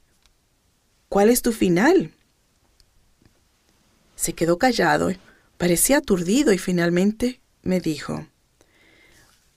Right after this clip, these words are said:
"Honestamente, nunca he pensado en eso, ni la diosa me ha revelado su plan final.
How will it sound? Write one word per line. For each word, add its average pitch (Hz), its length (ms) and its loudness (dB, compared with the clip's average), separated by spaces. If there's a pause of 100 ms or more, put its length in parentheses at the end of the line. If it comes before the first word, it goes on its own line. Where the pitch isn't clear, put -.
(100)
"Honestamente, 233 840 0
nunca 202 400 0
he 269 60 0
pensado 226 400 0
en 202 120 2
eso, 214 440 0 (320)
ni 180 280 2
la 165 160 0
diosa 190 400 2
me 214 180 4
ha 190 80 2
revelado 180 520 2
su 175 180 0
plan 165 240 0
final. 160 460 0